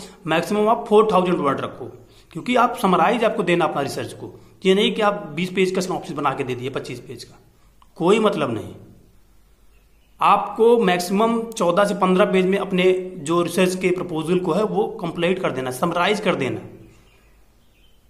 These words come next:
आप ये नहीं कि अब रिव्यू बढ़ा रहे हैं पेज बढ़ाने के लिए, नहीं, आपको दो से तीन रिव्यू एक ऑब्जेक्टिव का आप डाल देंगे तो these are sufficient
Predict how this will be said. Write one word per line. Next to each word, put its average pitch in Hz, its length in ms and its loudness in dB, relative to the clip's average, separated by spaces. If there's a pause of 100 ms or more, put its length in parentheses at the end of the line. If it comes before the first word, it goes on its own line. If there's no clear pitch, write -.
(1000)
आप 202 240 2
ये 214 120 4
नहीं 226 120 4
कि 226 60 2
अब 185 80 2
रिव्यू 196 200 6
बढ़ा 180 280 6
रहे 185 120 6
हैं 185 80 -2
पेज 180 140 2
बढ़ाने 131 300 -2
के 113 100 -10
लिए, 113 320 -10
नहीं, 135 380 -4 (120)
आपको 196 480 2
दो 151 340 0
से 185 100 -2
तीन 175 280 0
रिव्यू 160 300 -2
एक 165 180 0
ऑब्जेक्टिव 135 360 -6
का 147 100 0
आप 131 80 0
डाल 143 180 2
देंगे 165 220 -4
तो 185 140 -4
these 143 240 -4
are 151 140 2
sufficient 151 440 -8